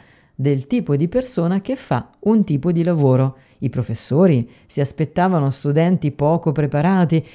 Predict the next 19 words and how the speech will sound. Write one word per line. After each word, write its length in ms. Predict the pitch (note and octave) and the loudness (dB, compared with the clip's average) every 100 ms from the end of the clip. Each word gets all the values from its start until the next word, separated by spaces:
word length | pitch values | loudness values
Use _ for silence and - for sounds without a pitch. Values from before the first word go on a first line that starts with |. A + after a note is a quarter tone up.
| - | -8
e 180 | C#3+ C#3 | -6 -4
così 440 | - D3+ F3+ F#3+ | -2 0 2 2
dovevo 380 | D#3+ D3 F3 F#3+ | 2 2 4 4
impegnarmi 680 | D#3 B2+ D3 F#3 G3+ F3 E3 | 2 0 0 0 2 2 0
il 200 | D#3 E3 | 0 0
doppio 400 | B3+ F#3+ - C#3 | 0 0 -2 -2
degli 260 | C3 C3 | 0 0
altri 500 | B2+ A2 A#2 A#2+ B2+ - - | 0 -2 -6 -4 -4 -6 -14
per 220 | - D3 C3+ | -4 -4 -2
superare 920 | - G#3 F#3 F#3 F#3 F#3 F#3+ G3 F#3+ | -2 -2 2 2 2 2 2 2 2
le 140 | C#3+ | 0
loro 240 | C#3+ G3+ | 2 2
barriere 720 | D#3+ C#3+ D3+ D3+ D#3 D#3+ F#3 F#3 - _ | 2 2 2 2 2 2 0 -4 -16 _
e 120 | - | -6
fargli 440 | D3+ - A#3+ G3 G3 | -6 -4 -2 2 2
capire 600 | G3 A3+ A#3+ B3+ C4+ C4 | 2 0 0 -2 -2 -4
che 140 | A3 | -4
si 260 | G#3+ - G#3 | -4 -2 -2
sbagliavano, 880 | F#3 F3 G#3 G3 D3 D3 C#3+ C#3+ | 0 0 2 2 4 4 4 2